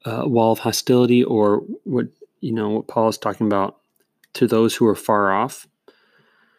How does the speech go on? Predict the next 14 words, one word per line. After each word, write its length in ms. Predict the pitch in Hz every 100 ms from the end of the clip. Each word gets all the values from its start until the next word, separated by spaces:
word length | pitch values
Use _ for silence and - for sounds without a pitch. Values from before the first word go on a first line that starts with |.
| _ _ _ _ _ _ _
The 100 | 180
question 440 | - - 131 - 127
in 40 |
my 120 | 117
mind 340 | 110 107 107 113
is, 460 | 123 107 101 - - - _ -
what, 420 | 120 123 147 _ _ _ _ _ _ _ -
what 240 | 139 131
do 140 | 147 139
I 160 | 117
believe 340 | 120 110 107 104
about 220 | 101 104
myself, 640 | 101 95 - 92 95 - _ _ _ _ _ _ _ _ _ _ _ _ _ _ _ _ -
um, 400 | 110 104 104